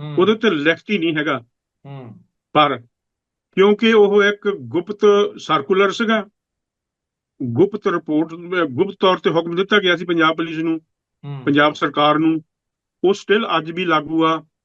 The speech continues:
Speaker 2: ਤੇ ਹੁਣ ਤਾਂ ਜਦੋਂ
Speaker 1: ਲੇਕਿਨ
Speaker 2: ਇੱਕੀ
Speaker 1: ਕਿਤੇ ਲਿਖਤ
Speaker 2: ਤੋਂ
Speaker 1: ਪੜ੍ਹਤ
Speaker 2: ਬਾਅਦ
Speaker 1: ਚ ਨਹੀਂ ਆਇਆ, ਲਿਖਤ ਪੜ੍ਹਤ ਚ ਨਹੀਂ
Speaker 2: ਉਹ
Speaker 1: ਆਇਆ,
Speaker 2: ਲਿਖਤ
Speaker 1: ਜ਼ਬਾਨੀ
Speaker 2: ਪੜ੍ਹਤ ਚ ਨਹੀਂ
Speaker 1: ਖਿਲਾਫ।
Speaker 2: ਆਇਆ ਹੈਗਾ, ਇਸ ਕਰਕੇ ਬਹੁਤੇ ਲੋਕਾਂ ਨੂੰ ਇਸ ਚੀਜ਼ ਦਾ ਪਤਾ ਹੀ ਨਹੀਂ ਹੈਗਾ। ਉਹ ਕਹਿੰਦੇ ਆ ਜੀ ਅਸੀਂ ਤਾਂ ਕਾਂਸਟੀਚਿਊਸ਼ਨ ਦੇ ਥੱਲੇ ਕੰਮ ਕਰ ਰਹੇ ਹਾਂ।
Speaker 1: ਹੂੰ।
Speaker 2: ਕਾਂਸਟੀਚਿਊਸ਼ਨ ਦੇ ਥੱਲੇ ਸਾਰਾ ਕੁਛ ਨਹੀਂ ਹੋ ਰਿਹਾ ਹੈਗਾ,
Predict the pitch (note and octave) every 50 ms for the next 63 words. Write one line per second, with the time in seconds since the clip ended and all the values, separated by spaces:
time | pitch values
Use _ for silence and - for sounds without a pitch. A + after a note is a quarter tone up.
0 | _ _ _ _ _ _ _ - D#3 C#3+ A#2+ D#3 E3+ F3+ F#3+ F3+ - G3 F#3+ F#3+
1 | F3+ F#3 F3+ F#3+ A3 A3 B3 B3 - F3+ - - B3+ B3 A#3+ A3+ A#3 A#3 A#3 B3
2 | A#3+ B3 C4 - - A#3 G#3+ A3 G#3+ G#3 G3 E3+ D#3 C#3 B2+ G#2+ - _ _ _
3 | _ _ D3+ F3+ F#3 G#3+ A3 G#3+ G#3+ A3+ A3 A3+ A3 - G3+ G#3 A3 A3+ A3 G#3
4 | G3 G#3 G#3 A3 G#3+ - - A3 B3 - - G3+ A3 - A3 G#3 A3+ G#3+ G3 F#3
5 | F#3 F#3 F#3 F#3+ G3+ A3 A3 A3+ B3 A3 G#3 G3+ F3+ - G3+ F#3+ F#3 - - G3+
6 | F3 F#3 F#3 G3+ G3 A3 G#3 F#3+ F3+ E3+ - F#3+ F#3+ F#3 - G3 F3 F#3 - F3
7 | D#3+ E3 D#3 D3 C#3+ B2+ C3 C#3 C3+ B2 - _ _ _ _ _ _ _ _ _
8 | _ _ _ _ _ _ _ _ _ F3+ F3+ - G#3 G#3 G#3 G3+ A3 G#3+ G#3 G#3+
9 | G#3 G3+ A3 G#3 - F#3 F#3+ F#3+ F#3+ - G3 F3+ G3 G3 F#3+ E3+ F#3+ F#3+ G3 F#3+
10 | - F3 E3+ E3 F3+ E3+ F3 E3+ E3 D3 D3 B2 - B2 C3 C#3 C3+ A#2+ A#2 -
11 | _ _ _ _ _ - C#3+ D3 D#3+ D#3+ F3 F#3 E3+ A#3 G#3+ - G#3+ G3 - -
12 | - - A3 G#3 G3+ G#3+ G#3 - F#3+ F#3+ F#3+ F#3+ F#3+ F#3 F#3+ G#3 G3+ F#3+ E3+ D3
13 | E3+ F3+ D#3 C#3 C3 C#3 C#3 C#3+ D#3 F#3+